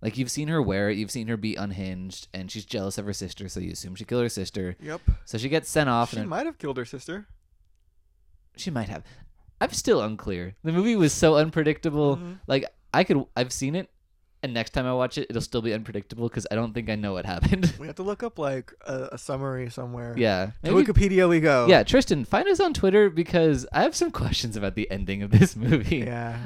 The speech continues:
Speaker 1: I don't understand the motivation of the killer at all, but that's also part of, like, why it's cool.
Speaker 2: Mm-hmm.
Speaker 1: If you've seen any horror movie, it's pretty clear that Alice isn't the killer because they're making it so clear that she's the killer,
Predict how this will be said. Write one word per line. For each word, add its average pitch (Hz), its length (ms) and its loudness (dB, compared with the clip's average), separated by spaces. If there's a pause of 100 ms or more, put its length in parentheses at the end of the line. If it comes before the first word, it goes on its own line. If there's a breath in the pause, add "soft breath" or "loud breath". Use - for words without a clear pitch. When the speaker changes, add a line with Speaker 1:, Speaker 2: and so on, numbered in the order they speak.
(160)
Speaker 1:
I 143 460 4 (200)
don't 135 200 6
understand 127 500 0
the 107 60 0
motivation 101 440 0
of 101 80 -2
the 104 60 0
killer 95 300 4
at 92 180 4
all, 90 260 6
but 101 100 4
that's 156 160 8
also 185 240 0
part 117 200 -4
of, 98 80 -4
like, 87 160 -8
why 87 120 -4
it's - 220 -12 (100)
cool. - 260 2 (120)
Speaker 2:
Mm-hmm. 139 260 -6 (340 loud breath)
Speaker 1:
If 196 140 2
you've 214 160 0
seen 202 260 0
any 123 220 0
horror 113 280 2
movie, 113 240 2
it's - 140 -4
pretty 160 300 -2
clear 151 280 0
that 143 120 6
Alice 131 300 2
isn't 131 160 -4
the 113 100 -2
killer 127 320 -2
because 110 300 -2
they're 104 120 -2
making 101 300 -4
it - 140 -12
so 127 440 4
clear 196 400 2
that 214 140 0
she's 226 200 -6
the 233 100 -6
killer, 226 360 2